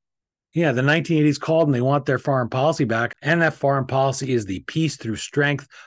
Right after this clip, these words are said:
of President Reagan. It's exactly what Lieutenant Jim Downing, that survivor of Pearl Harbor, said to me. He said he embraced that, peace through strength. Oh, it's so simple. That's not how foreign policy works. Of course it's how it worked. It worked.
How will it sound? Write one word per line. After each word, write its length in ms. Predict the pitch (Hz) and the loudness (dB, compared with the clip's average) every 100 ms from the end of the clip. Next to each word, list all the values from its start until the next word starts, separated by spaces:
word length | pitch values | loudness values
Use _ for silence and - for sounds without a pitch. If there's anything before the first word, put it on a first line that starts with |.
| _ - | _ -2
of 320 | 135 143 117 | 0 0 -2
President 420 | 123 123 127 113 | -4 -2 -2 -2
Reagan. 460 | 107 139 139 80 67 _ _ _ _ _ _ | 0 0 0 -4 -16 _ _ _ _ _ _
It's 80 | - | -10
exactly 540 | 107 107 151 151 143 123 | -6 0 2 2 2 2
what 220 | 135 123 | 0 0
Lieutenant 440 | 117 139 127 113 | -2 -2 -4 -4
Jim 240 | 127 120 107 | -4 -2 -2
Downing, 440 | 113 120 113 104 | -2 0 0 -2
that 260 | 104 107 - | -4 -6 -6
survivor 480 | 120 110 113 107 | -4 -2 -2 -2
of 100 | 110 | -4
Pearl 240 | - 123 101 | -4 -6 -4
Harbor, 360 | 117 117 120 - - _ | -2 -2 -4 -6 -20 _
said 380 | - 135 117 110 | -4 -2 -2 -4
to 80 | 120 | -2
me. 340 | 143 101 - _ _ _ _ - | 0 -2 -6 _ _ _ _ -10
He 60 | |
said 120 | - 123 | -4 0
he 80 | |
embraced 420 | 135 127 151 156 - | 2 4 2 2 -2
that, 240 | 101 - - | -6 -8 -8
peace 220 | 127 131 | -4 -2
through 160 | 156 139 | -2 -4
strength. 520 | - 165 165 - _ _ _ _ - | -2 0 0 -4 _ _ _ _ -6
Oh, 260 | 143 156 147 | 0 4 2
it's 140 | 135 | 2
so 180 | - 131 | -2 -2
simple. 500 | - 143 127 113 101 | -2 -2 -2 -4 -6
That's 260 | 110 147 151 | -4 -2 -2
not 140 | 131 | -2
how 220 | 107 131 | -2 -2
foreign 340 | - 117 123 110 | -4 -4 -4 -4
policy 380 | 120 120 - | -6 -8 -8
works. 400 | 113 113 104 - - - - | -8 -8 -8 -14 -18 -20 -10
Of 120 | 139 | -8
course 240 | - 214 220 | 0 0 0
it's 140 | 220 | 0
how 160 | 170 117 | 0 2
it 40 | |
worked. 220 | 107 - | -2 -4
It 80 | 110 | -4
worked. 400 | 120 202 214 - | 2 4 2 -4